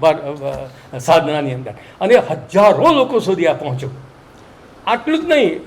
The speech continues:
<coughs> આખા દેશ, આખા દેશમાં મોટાભાગના લોકો જેલમાં હતા અને જેલમાં જે હતા એમને ખબર જ નહોતી કે આ ભા-, આ ભારતમાં શું ચાલે છે કટોકટી વિરુદ્ધ. કોઈ જ માહિતી નથી એમની પાસે. આ માહિતી મેળવી ક્યાંથી?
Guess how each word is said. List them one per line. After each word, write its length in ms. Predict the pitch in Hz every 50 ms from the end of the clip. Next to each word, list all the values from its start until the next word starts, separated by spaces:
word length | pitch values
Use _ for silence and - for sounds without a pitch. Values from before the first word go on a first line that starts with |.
| - - - - - - - - - - -
<coughs> 600 | 233 214 180 156 143 - - - 240 - - -
આખા 380 | 175 175 175 - - 220 254 254
દેશ, 400 | 175 165 - - 185 - - - - - - - - - - - - - - - - - - - - - - - - - - - - - - - -
આખા 280 | 180 180 - - 254 254
દેશમાં 340 | 208 208 202 - 208 196 175
મોટાભાગના 540 | 147 135 - 202 190 185 185 - - 165
લોકો 220 | 151 156 156 170 147
જેલમાં 420 | - 139 147 147 156 180 175 135
હતા 220 | 131 135 147 139 - - - - - - - - - - - - - - - - -
અને 160 | 175 180 170
જેલમાં 440 | - - 160 165 185 214 240 247 220
જે 100 | 208 208
હતા 220 | 180 185 185 190
એમને 160 | 196 190 196 190
ખબર 360 | - - 135 202 208 208 208
જ 100 | - 170
નહોતી 280 | 185 185 185 185 185
કે 80 | 175 180
આ 120 | 170 175
ભા-, 140 | 170 - -
આ 220 | 190 - 160 185 190
ભારતમાં 520 | 143 156 160 170 185 196 - 185 190 190
શું 240 | 190 190 214 190 -
ચાલે 300 | 190 185 196 202 214 202
છે 120 | 180 196
કટોકટી 460 | 190 190 180 185 185 175 175 170 170
વિરુદ્ધ. 280 | 160 165 165 156 139 127 - - - - - -
કોઈ 220 | 226 269 320 320
જ 80 | 320 247
માહિતી 360 | 226 220 214 233 226 233 214
નથી 200 | 208 202 190 190
એમની 220 | 180 170 160 160
પાસે. 260 | 156 131 123 127 120 113 - - - - - - - - - - - -
આ 120 | 202 220 269
માહિતી 340 | 254 240 254 285 269 277
મેળવી 440 | 269 240 240 262 320 330 294 277 254
ક્યાંથી? 340 | - 196 170 139 143 127